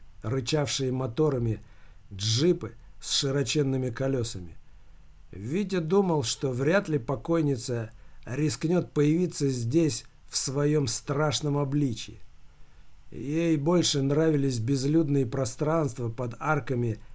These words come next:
чаек, лифты в подъездах в час –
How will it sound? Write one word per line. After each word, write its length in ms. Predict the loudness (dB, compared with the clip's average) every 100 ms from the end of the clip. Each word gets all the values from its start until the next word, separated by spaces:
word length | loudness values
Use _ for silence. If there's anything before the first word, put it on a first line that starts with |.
| -16 -16
чаек, 760 | -6 -2 0 2 0 -2 -6 -12 -16 -20 -18 -16 -14 -14 -16 -16 -14
лифты 640 | -10 -2 0 0 0 -2
в 100 | -4 -4
подъездах 640 | -6 -2 0 0 0 -4
в 80 | -4
час – 500 | -2 0 0 -4